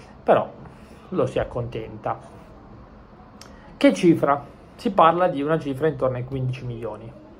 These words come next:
Vi dico la verità, quindici siamo un po' più a pelo. Cioè, cederei Krunic a quindici milioni, considerando che prende poco di ingaggio,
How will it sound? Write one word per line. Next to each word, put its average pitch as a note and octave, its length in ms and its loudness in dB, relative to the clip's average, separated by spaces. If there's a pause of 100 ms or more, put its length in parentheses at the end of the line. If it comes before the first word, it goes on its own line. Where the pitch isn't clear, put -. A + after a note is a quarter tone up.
(720)
Vi E3 200 -4
dico F#3+ 240 4
la F#3+ 80 10
verità, E3+ 560 4 (960)
quindici A#3+ 580 4
siamo C#3 280 4
un C3+ 60 -2
po' D3 120 -2
più D3+ 100 4
a C#3 60 6
pelo. B2+ 420 0 (1500)
Cioè, C3 420 4
cederei F3+ 1120 4
Krunic E3+ 480 2
a D3+ 80 4
quindici E3 480 -2
milioni, D#3+ 760 -2 (600)
considerando E3 720 4
che E3+ 180 0
prende D#3+ 380 2
poco F#3+ 340 6
di F3+ 80 0
ingaggio, A#2 720 -2